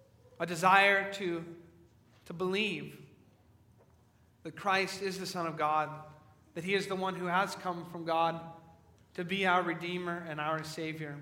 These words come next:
But there's more to this, isn't there?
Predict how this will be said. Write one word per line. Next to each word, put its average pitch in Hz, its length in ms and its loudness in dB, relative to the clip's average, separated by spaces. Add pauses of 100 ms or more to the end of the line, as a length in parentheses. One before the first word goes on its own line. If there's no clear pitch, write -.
(1900)
But 175 80 -18
there's 180 160 -4
more 208 180 4
to 185 80 2
this, 165 240 0
isn't 170 220 -4
there? 151 180 -6